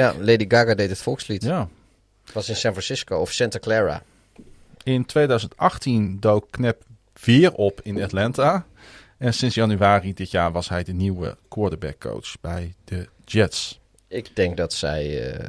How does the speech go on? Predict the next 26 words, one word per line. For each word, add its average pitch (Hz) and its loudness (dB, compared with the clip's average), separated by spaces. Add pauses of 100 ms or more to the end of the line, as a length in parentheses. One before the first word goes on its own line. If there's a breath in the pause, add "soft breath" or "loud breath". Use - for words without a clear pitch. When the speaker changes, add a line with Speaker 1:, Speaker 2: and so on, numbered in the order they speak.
(100)
Speaker 1:
dat - -10
ze - -8 (180)
wel 82 -4
heel 92 -2
bewust 87 -4
iemand 92 -4
met, - -6
met 87 -8
zoveel - -4
ervaring 90 -4
en 82 -10
zo'n 95 -4
palmares 90 -6
hebben 85 -6
gekozen 87 -4
om, 71 -6
Speaker 2:
Ja. 98 0
Speaker 1:
om 90 -6
zo'n, 90 -4 (600 loud breath)
eh, 87 -4
eh, 95 -2
Zach - -4
Wilson, 110 0
eh, 76 -4
te, 78 -4
te, 50 -8